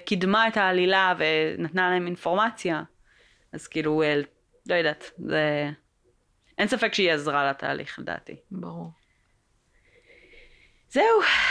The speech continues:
Speaker 1: אז זה החבר.
Speaker 2: מגניב
Speaker 1: אה,
Speaker 2: מאוד.
Speaker 1: ואנחנו נעדכן כשיהיה עליו, אה, עוד סיפורים.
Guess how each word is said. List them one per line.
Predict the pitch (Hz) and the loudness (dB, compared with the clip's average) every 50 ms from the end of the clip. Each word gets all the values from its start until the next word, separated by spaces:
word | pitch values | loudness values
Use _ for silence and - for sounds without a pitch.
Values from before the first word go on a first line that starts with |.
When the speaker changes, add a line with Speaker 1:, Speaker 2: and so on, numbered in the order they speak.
| - - | 2 0
Speaker 1:
אז | 226 196 | 0 -2
זה | 180 202 226 254 254 254 247 240 233 233 226 226 | 0 0 2 2 4 4 4 4 4 4 2 2
החבר. | 220 - 202 175 165 165 160 165 185 220 214 - - - - _ _ _ _ _ _ _ _ _ _ - | 0 -2 -2 0 2 2 4 4 2 0 -2 -6 -14 -20 -20 _ _ _ _ _ _ _ _ _ _ -16
Speaker 2:
מגניב | 170 165 165 170 185 | -12 -10 -6 -4 -2
Speaker 1:
אה, | 175 160 | 0 0
Speaker 2:
מאוד. | 160 160 | 0 0
Speaker 1:
ואנחנו | 160 165 175 - 175 | 0 0 0 0 0
נעדכן | 175 175 175 175 - - 202 208 220 | 2 2 0 0 0 -2 -2 0 -2
כשיהיה | - - 240 226 233 226 | -2 -2 0 2 2 4
עליו, | 226 240 240 240 254 254 247 | 4 2 0 0 -2 -2 0
אה, | 247 240 240 240 240 240 233 226 233 240 226 - _ _ _ _ _ _ _ _ | 0 2 2 2 0 0 0 -2 -2 -4 -6 -12 _ _ _ _ _ _ _ _
עוד | - 202 214 202 | -2 -2 -2 0
סיפורים. | - - 226 - - 240 233 233 226 202 170 175 | -2 -4 -4 -2 -2 -2 0 0 0 -2 -4 -6